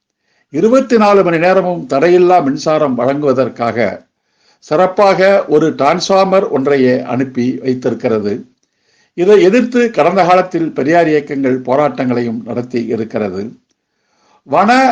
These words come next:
விலங்குகள் வாழக்கூடிய பகுதியில் முறைகேடான கட்டடங்களை கட்டி சுற்றுச்சூழலை பாதிக்கின்ற இத்தகைய யோஷா மையங்களுக்கு அரசுகள் ஆதரவும் உயர் அதிகாரத்தில் இருக்கிறவர்கள் ஆதரவும்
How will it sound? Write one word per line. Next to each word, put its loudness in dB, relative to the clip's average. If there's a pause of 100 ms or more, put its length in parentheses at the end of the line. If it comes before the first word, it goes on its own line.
(100)
விலங்குகள் 4 (140)
வாழக்கூடிய 4
பகுதியில் 0 (760)
முறைகேடான 4 (100)
கட்டடங்களை 0
கட்டி -2 (800)
சுற்றுச்சூழலை 2
பாதிக்கின்ற 0 (240)
இத்தகைய 0 (180)
யோஷா 2 (120)
மையங்களுக்கு 0 (800)
அரசுகள் 2
ஆதரவும் 0 (680)
உயர் 4
அதிகாரத்தில் 2
இருக்கிறவர்கள் 2
ஆதரவும் 0